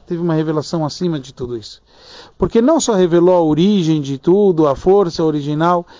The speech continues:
se revelou uma revelação divina sobre todas as criaturas, que tá aci-, muito acima de ser a origem de qualquer coisa da, da matéria. E esse é o conceito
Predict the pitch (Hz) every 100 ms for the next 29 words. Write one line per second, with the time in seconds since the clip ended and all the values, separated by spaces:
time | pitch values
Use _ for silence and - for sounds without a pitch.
0 | _ - 175 175 170 170 185 214 220 190
1 | 170 170 165 - 196 170 147 156 185 185
2 | 185 _ - _ _ - - - 240 220
3 | 196 202 - 190 185 165 156 - 160 147
4 | 160 135 123 - - 147 180 156 - 226
5 | 220 240 226 - - 285 247 175 - 175
6 | 160 175 180 147 139 147 160 139 185 160
7 | 190 165 147 139 139 147 135 135 123 135
8 | 123 113 _ _ _ _ _ _ _ _
9 | _ - 135 185 180 175 - 151 - 170
10 | 165 147 160 156